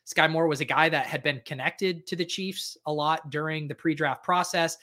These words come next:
They obviously needed to backfill around losing Tyreek Hill. They grabbed Juju Smith-Schuster, uh, in free agency and then add Sky Moore. And now all of a sudden, I think if Sky Moore is who we think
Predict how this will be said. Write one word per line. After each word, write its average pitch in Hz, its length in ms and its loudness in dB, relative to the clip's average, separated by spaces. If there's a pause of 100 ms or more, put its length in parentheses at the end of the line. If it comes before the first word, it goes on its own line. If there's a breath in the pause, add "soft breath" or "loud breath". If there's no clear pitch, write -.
(120)
They 147 200 2
obviously 156 640 2
needed 143 400 -4
to 139 100 -8
backfill 143 760 -2
around 135 400 -2
losing 151 540 0 (340)
Tyreek 135 360 2
Hill. 196 280 4
They 139 120 -2
grabbed 131 260 0
Juju 131 220 -8
Smith-Schuster, 160 720 -2 (340 loud breath)
uh, 131 380 4 (120)
in 143 120 -4
free 147 180 -2
agency 226 440 0
and 160 100 -2
then 160 120 2
add 151 220 2
Sky 147 240 0
Moore. 139 440 -2
And 143 120 -6
now 143 180 2
all 151 60 4
of 147 60 -4
a 143 40 -6
sudden, 147 480 -2 (260 soft breath)
I 135 80 -2
think 156 260 -2
if 143 140 -2
Sky 156 260 6
Moore 151 340 2
is 151 320 0
who 151 300 0
we 135 160 -4
think 160 260 -6